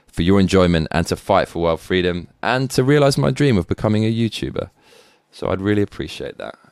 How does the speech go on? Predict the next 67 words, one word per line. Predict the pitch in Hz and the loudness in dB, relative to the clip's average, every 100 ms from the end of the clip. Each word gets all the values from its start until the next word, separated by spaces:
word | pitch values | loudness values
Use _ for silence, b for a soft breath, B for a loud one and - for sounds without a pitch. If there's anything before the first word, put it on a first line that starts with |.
| _ - | _ -2
I've | 110 | 0
been | 92 | -2
Johnny | 82 82 | -4 -4
Massacre, | 82 82 - | -2 -4 -4
and | 90 | -4
I | |
tell | 95 127 | 0 0
you | 117 | 2
what, | 120 | 0
mate, | 78 80 | -2 -2
you | 101 | -2
better | 90 123 | 0 0
be | 101 | 0
back | 85 - | 0 -2
for | - | 0
the | 98 | 0
next | 113 - | -2 -2
video. | 82 80 82 - | -2 0 0 0
Otherwise, | 127 95 78 82 - | 0 0 2 0 0
I'll | 90 | -2
be | 92 | -2
coming | - 117 110 | -4 -2 0
round | 113 110 | 0 2
your | 135 104 | 2 2
house, | 69 | 0
and | - | -2
I'm | 101 131 | 0 0
not | 131 | 0
gonna | 107 | -4
sleep | - 117 - | 0 -2 2
either. | 113 80 | 0 2
I've | 82 | 0
got | 95 | -2
shit | - - - | -2 -4 -2
to | |
do | 92 85 | -2 -2
all | 98 110 | 0 -2
of | 95 | -2
today, | 90 73 - | -6 -6 -6
including | 87 - 117 110 | -12 -2 0 2
loads | 107 | 0
of | 90 | 0
exercise. | 76 - - 76 80 B B B | -2 -4 -4 -2 -4 B B B
Please | - 82 | -4 -2
make | 76 | -2
sure | 65 78 | -2 0
to | 87 | 2
like | 90 | 2
and | 92 | 0
subscribe, | 98 139 135 131 B B - | 0 4 2 2 B B 0
and | 120 120 | 2 2
hit | 123 | 2
that | 120 | 2
notification | 101 113 113 123 117 | 2 2 2 0 2
bell, | 120 113 | 2 2
because | 117 127 117 | 2 -2 2
that | - - | 0 2
is | 147 131 | 0 2
what | 101 | 0
all | 90 | 0
those | 92 92 | 0 0
other | 90 | -2
cunts | 92 104 76 | -2 -4 -4
tell | - 101 | 0 2
you | 90 | 2
to | 78 | -2
do. | - 151 160 | 4 4 4